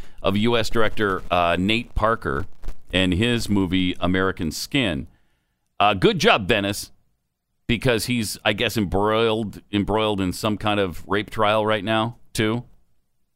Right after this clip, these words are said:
So maybe, I mean, potentially two rapists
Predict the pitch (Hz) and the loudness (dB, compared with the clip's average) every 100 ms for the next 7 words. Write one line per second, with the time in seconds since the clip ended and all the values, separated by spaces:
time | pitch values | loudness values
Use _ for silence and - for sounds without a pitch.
0 | _ _ _ _ - 120 123 127 202 226 | _ _ _ _ -2 0 2 2 2 -2
1 | - - - 117 127 110 - - - 240 | -6 -20 -4 0 2 0 4 2 4 -2
2 | 285 - 98 87 - 277 214 62 - - | -2 -4 -6 -8 -4 -4 -4 -12 -14 -16
3 | - - - | -18 -18 -20